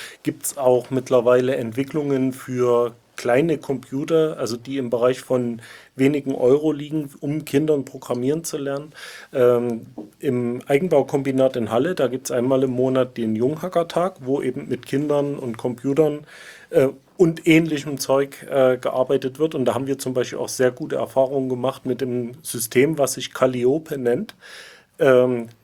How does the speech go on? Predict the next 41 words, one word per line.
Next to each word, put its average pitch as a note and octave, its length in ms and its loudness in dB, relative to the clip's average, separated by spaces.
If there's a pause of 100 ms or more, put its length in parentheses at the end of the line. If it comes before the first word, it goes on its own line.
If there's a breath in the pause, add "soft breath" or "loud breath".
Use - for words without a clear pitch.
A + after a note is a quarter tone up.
(100)
super G#3 440 0
Teil, D#3+ 400 2 (320 loud breath)
kann D#3 160 0
man D3 180 4
direkt D3 400 -8
drauf C#3+ 300 0
programmieren D#3 640 -2
und C#3 180 -6
anders C#3 340 0
als C3+ 440 -4
das - 240 -6
dann C3 200 0
nur C3+ 200 0
am B2+ 100 -4
Monitor C#3+ 500 2
angezeigt C3+ 600 -2
wird, C3 180 0 (380 loud breath)
kann C3+ 120 4
man B2+ 200 4
dann B2+ 180 4
dort A#2+ 160 -2
auch A#2+ 160 0
physische C#3 460 -4
Interaktionen B2+ 720 0
machen B2+ 240 0
über A#2+ 400 0
Sensor-Tastflächen. A#2+ 1200 -2 (240 loud breath)
Man B2+ 160 4
kann C3+ 220 0
L C3 180 -2
E A#2+ 60 -2
Ds A#2+ 280 0
leuchten A#2+ 400 -2
lassen, A#2 220 0
man A2+ 160 2
kann B2 200 0
theoretisch A#2+ 500 0
auch G#2+ 100 -4
irgendwelche A#2 400 -4
Servos A#2 400 0
anschalten. B2 420 -8